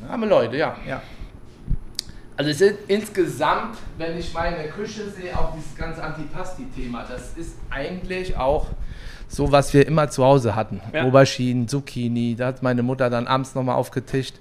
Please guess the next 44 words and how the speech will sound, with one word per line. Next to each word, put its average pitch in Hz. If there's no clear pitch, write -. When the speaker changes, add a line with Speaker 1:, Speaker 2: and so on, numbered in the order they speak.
Speaker 2:
Also, 123
und 123
jetzt 139
ist -
das, 160
ähm, 127
wir 131
haben 139
das 131
auch 117
hier, 147
wo 127
wir 110
Live-Cooking 165
gemacht 143
haben 131
oder 120
Themenabende, 151
haben 127
wir 127
einen 117
Toskana-Abend, 120
Sardinien-Abend. 120
Dann 113
habe 160
ich 139
mich 143
immer 180
an 131
so 127
Gerichte 156
gehalten, 151
die 131
total 180
einfach 180
sind, 196
Speaker 1:
Ja. 190
Speaker 2:
die 135
die 127
Omas, 190
die 131
Nonnas 190
gekocht 185
haben. 180